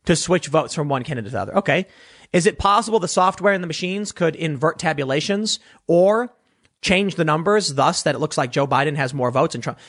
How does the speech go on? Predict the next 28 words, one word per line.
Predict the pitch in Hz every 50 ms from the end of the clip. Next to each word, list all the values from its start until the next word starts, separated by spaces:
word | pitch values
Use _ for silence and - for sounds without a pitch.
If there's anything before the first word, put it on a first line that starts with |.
| - -
Can | - 185
they | 202 196
subtract | 180 - 180 139 - - 180 170 - -
votes | 151 151 160 - -
from | 165 143
Trump? | 139 - 170 190 -
Can | - 170 147
they | 135 127
add | 123 131 139 147 139
votes | 147 156 151 -
to | - 123
Biden? | 107 104 151 185 214 247 - - _ _ -
The | 190 254
answer | 294 285 - 294
is | 254 208 - -
yes, | 170 247 269 220 - -
of | - 185 -
course | - - 254 262 -
they | - 180 160
can. | - - 143 120 104 - _ - - -
Otherwise, | 208 233 226 262 247 233 220
they | - 233
wouldn't | 214 196 247 247 - -
function | - - 214 226 247 226 - 214 190 165
properly | - - 196 175 170 - 175 - 156 165 151 _ - - - -
as | - 190 190 160
voting | 143 127 185 220 247 233 226 185 156
machines. | 139 120 - - 139 117 104 101 107 107 - -